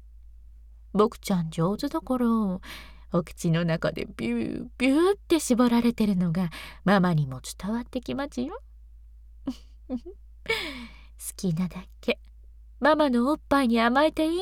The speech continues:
いんでちゅからね。うん。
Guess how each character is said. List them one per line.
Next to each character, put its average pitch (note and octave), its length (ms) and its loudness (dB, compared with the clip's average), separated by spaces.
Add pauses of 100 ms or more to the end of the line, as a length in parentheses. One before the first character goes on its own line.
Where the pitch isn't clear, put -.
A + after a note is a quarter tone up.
い - 20 -4
ん F#4+ 60 -8
で F#4 100 0
ち - 120 -10
ゅ - 20 -10
か D#4 160 2
ら C#4+ 100 -4
ね。 C#4 160 -8 (2500)
う A#3 40 0
ん。 G#3 400 -4